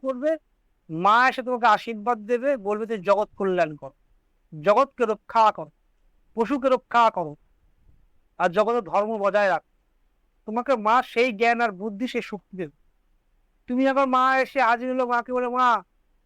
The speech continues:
পাশের বাড়ির বৌদিকে আমার খুব ভালো লেগেছে, আমি ওকে পটাতে চাই।"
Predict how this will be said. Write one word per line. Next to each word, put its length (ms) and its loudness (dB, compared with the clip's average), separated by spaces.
পাশের 300 2
বাড়ির 240 -2
বৌদিকে 520 -4
আমার 120 2
খুব 200 -8
ভালো 220 4
লেগেছে, 400 0
আমি 180 0
ওকে 280 -2
পটাতে 400 -2
চাই।" 180 -16